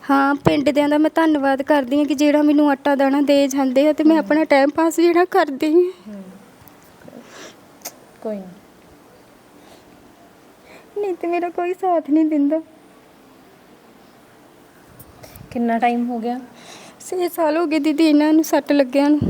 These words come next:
Speaker 2: ਛੇ ਸਾਲ?
Speaker 1: ਹਾਂਜੀ।
Speaker 2: ਹੂੰ।
Speaker 1: ਤੇ ਪਿੰਡ ਦਿਆਂ ਦਾ ਮੈਂ ਵੀ ਧੰਨਵਾਦ ਕਰਦੀ। ਚਲੋ, ਮੈਂ ਟਾਈਮ ਪਾਸ ਕਰਨੀ ਆ ਆਪਣਾ ਕਿ ਚਲੋ, ਮੇਰੇ ਪਿੰਡ ਦੇ ਸਾਥ ਦੇਣ ਡੇ, ਮੈਨੂੰ ਆਟਾ ਦਾਣਾ ਦੇ ਜਾਂਦੇ ਆ।
Speaker 2: ਹੂੰ।
Speaker 1: ਤੇ ਮੈਂ ਟਾਈਮ ਪਾਸ ਆਪਣਾ ਜਿਹੜਾ ਕਰ ਲੈਂਦੀ ਹਾਂ।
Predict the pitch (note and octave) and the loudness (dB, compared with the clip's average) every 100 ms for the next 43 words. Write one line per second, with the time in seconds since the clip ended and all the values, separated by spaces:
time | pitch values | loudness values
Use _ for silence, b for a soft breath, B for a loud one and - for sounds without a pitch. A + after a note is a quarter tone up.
0 | - - A#3 A#3 C#4 C4+ - D#4+ C4+ C#4+ | -4 -6 -6 -6 -6 -8 2 2 2 -4
1 | C#4+ - - - G#3 F#3 F#3 F3+ F3+ - | -8 -12 -20 -18 -16 -16 -18 -20 -20 -20
2 | - - - - - B B B B B | -20 -20 -18 -18 -20 B B B B B
3 | - - - - - - D4+ C#4+ C#4+ D4+ | -20 -20 -20 -14 -12 0 2 4 2 4
4 | E4 F4+ E4+ F4 G4 F4+ C#4+ C#4+ D#4 D#4+ | 4 4 4 2 2 2 4 2 2 -2
5 | D4 E4 E4 F4 F4+ F4+ F4 E4 E4+ E4 | -2 0 2 6 4 4 0 0 0 0
6 | - F4 D4 C#4+ D#4 E4+ D#4+ D#4 E4 E4 | 0 0 0 0 0 0 2 0 0 -2
7 | D#4+ D#4 E4 E4+ E4 D#4+ D#4+ C#4 D#4 D4+ | -4 2 4 4 2 0 2 2 0 2
8 | D4+ C#4 C#4+ D4+ D4 D4 D#4+ D#4+ E4 D4 | 0 2 0 2 2 2 4 4 4 2
9 | D4+ D4+ D#4+ C#4+ C#4+ D4 C#4 D#4 D4 C#4+ | 0 2 2 2 0 -2 0 0 0 0
10 | E4+ D#4+ - A#3 G#3+ G3+ C4 E4 E4 E4 | -2 -4 -10 -12 -10 -4 2 2 4 0
11 | D4+ D#4 D4+ D4+ D4 D#4+ D#4 E4 E4 E4 | 0 -2 -2 -2 0 2 4 2 2 0
12 | D4+ D4 D4+ D4+ D#4+ E4 | 0 0 2 2 2 0